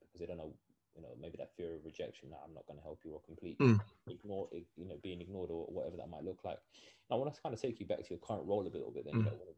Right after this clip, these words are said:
Speaker 1: would you mind just going into a bit of detail and just helping the listeners and the viewers understand a little bit more about what your role is and what that, ha-, what that entails more specifically in terms of coach development?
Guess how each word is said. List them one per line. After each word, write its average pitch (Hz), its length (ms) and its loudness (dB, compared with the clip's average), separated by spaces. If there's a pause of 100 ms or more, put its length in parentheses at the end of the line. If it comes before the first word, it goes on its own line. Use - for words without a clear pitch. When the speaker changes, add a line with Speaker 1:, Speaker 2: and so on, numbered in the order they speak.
Speaker 1:
would 117 100 -6
you 131 60 -4
mind 143 180 2
just - 160 -14 (420)
going 110 160 6
into 95 140 0
a - 20 -2
bit - 180 0
of 85 60 -2
detail 98 320 0
and 80 220 -6
just - 160 -14
helping 87 260 -4
the 82 60 -4
listeners 80 340 -6
and 78 80 -8
the 76 60 -8
viewers 82 280 -4
understand 80 380 -6
a 73 60 -6
little - 160 -4
bit - 160 -8
more 85 160 -2
about 80 280 -2 (120)
what 92 180 -4
your 87 160 0
role 87 240 0
is 85 200 -6
and 85 260 -10 (380)
what 73 180 4
that, - 200 -2 (1120)
ha-, - 200 -8 (300)
what 95 180 2
that 82 140 2
entails 92 480 -2
more 98 160 -4
specifically - 560 -6
in 82 80 -8
terms 85 320 -12
of - 100 -18
coach - 300 -6
development? 85 480 -6